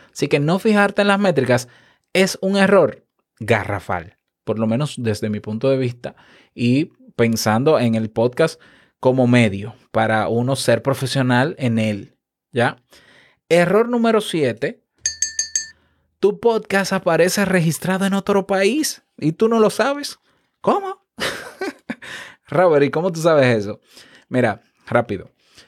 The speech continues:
Ve a w w w punto listennotes punto com. Listennotes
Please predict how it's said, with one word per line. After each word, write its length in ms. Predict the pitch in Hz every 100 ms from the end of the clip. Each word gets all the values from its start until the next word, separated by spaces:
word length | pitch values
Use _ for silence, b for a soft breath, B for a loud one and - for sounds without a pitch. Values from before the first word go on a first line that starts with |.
| b
Ve 280 | - 113 123
a 120 | 113
w 400 | 110 107 107 110
w 380 | 123 113 110 107
w 380 | 104 98 95 95
punto 340 | - 107 107 95
listennotes 880 | 104 - 107 104 113 139 - 160
punto 400 | - 107 107 101
com. 260 | - 95 - -
Listennotes 840 | 113 131 131 - 110 107 127 180